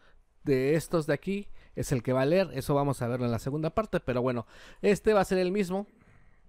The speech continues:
N once cero. Ok, listo, aquí está el once diez. Y según se va a reflejar el once cero y vamos a ponerle que son diez elementos nada más. Si ven,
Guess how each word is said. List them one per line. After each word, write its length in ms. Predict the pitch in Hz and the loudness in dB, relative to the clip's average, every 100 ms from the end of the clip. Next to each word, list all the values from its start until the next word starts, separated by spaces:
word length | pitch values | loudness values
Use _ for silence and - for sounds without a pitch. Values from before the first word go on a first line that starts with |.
| - - - - - | -18 -18 -18 -20 -10
N 440 | 151 147 151 147 135 - - - - - - | -4 0 0 0 -4 -18 -20 -20 -20 -20 -8
once 540 | 156 151 - 156 147 - - - - - - _ _ - - - - - - - - - - - - - - - - - - - _ - - - | -4 -2 -2 -2 -2 -8 -20 -20 -20 -20 -20 _ _ -20 -16 -16 -16 -20 -18 -20 -18 -14 -12 -12 -14 -18 -18 -20 -20 -20 -20 -20 _ -18 -18 -14
cero. 640 | - - - 147 110 98 - - | -6 -2 0 0 -2 -4 -16 -16
Ok, 220 | - 139 175 202 - _ _ - | -10 -2 -2 -2 -6 _ _ -12
listo, 420 | 131 123 - - | -2 -2 -2 -2
aquí 160 | 113 - | -2 0
está 360 | 147 - 113 101 | -2 0 -2 -2
el 300 | 120 127 247 | 0 2 2
once 360 | 185 185 180 | 2 0 -2
diez. 560 | 208 247 262 - - - - - - - - - - - | 2 2 2 -2 -14 -18 -20 -20 -20 -20 -20 -20 -20 -6
Y 460 | - 220 240 240 - | 0 2 2 -2 -10
según 380 | - 151 131 170 | -4 -2 0 0
se 80 | 165 | 0
va 60 | 151 | 0
a 20 | |
reflejar 340 | 143 139 156 | 0 0 2
el 160 | 156 135 | 2 0
once 260 | 147 165 | -2 -2
cero 360 | 156 196 190 196 | 0 0 0 0
y 40 | |
vamos 240 | 151 143 - | 0 -2 -4
a 40 | |
ponerle 320 | - 131 147 | -6 -4 -4
que 80 | 120 | -6
son 180 | - 143 | -6 -2
diez 220 | 143 - | 0 0
elementos 500 | 113 113 117 120 107 | -2 0 -2 -2 -2
nada 240 | 110 104 82 | -2 -4 -8
más. 200 | - - | -14 -8
Si 180 | 139 | -4
ven, 400 | 139 180 202 196 | 0 2 2 0